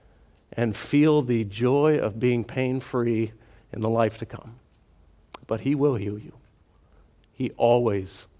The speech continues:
cares for his children. Take courage in that. And we, it's right for us to pray sooner than later, "Lord, please, please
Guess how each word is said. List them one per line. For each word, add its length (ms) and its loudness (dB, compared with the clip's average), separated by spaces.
cares 320 -6
for 200 -12
his 260 -10
children. 460 -18
Take 260 0
courage 400 4
in 140 0
that. 340 -6
And 160 2
we, 200 10
it's 160 8
right 340 8
for 140 6
us 160 4
to 80 0
pray 320 6
sooner 460 8
than 220 6
later, 340 8
"Lord, 380 8
please, 580 4
please 760 6